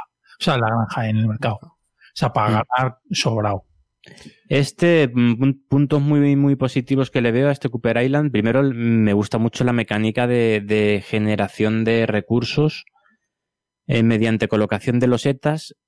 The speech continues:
Speaker 2: y, eh, teniendo en cuenta la altura de, de la loseta.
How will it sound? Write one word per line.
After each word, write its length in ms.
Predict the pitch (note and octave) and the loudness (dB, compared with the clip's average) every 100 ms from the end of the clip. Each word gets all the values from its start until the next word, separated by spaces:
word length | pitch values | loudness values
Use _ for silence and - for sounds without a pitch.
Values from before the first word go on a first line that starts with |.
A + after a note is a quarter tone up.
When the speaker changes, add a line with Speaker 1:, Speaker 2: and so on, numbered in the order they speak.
| _ | _
Speaker 2:
y, 400 | - C#3 D#3+ - _ | -2 2 2 0 _
eh, 220 | G#2+ B2 A#2+ | -6 -4 0
teniendo 280 | A#2+ B2+ B2 | 2 2 2
en 60 | |
cuenta 220 | C3 C3+ | 0 0
la 80 | C#3 | 0
altura 400 | G#2 F#2+ G#2+ F#2+ | 0 0 0 0
de, 300 | F#2+ F#2+ F#2+ | 0 0 0
de 220 | F#2+ G2 G2 | 0 0 2
la 100 | F#2+ | 0
loseta. 500 | F#2 - E2+ F2+ | -2 -4 -6 -8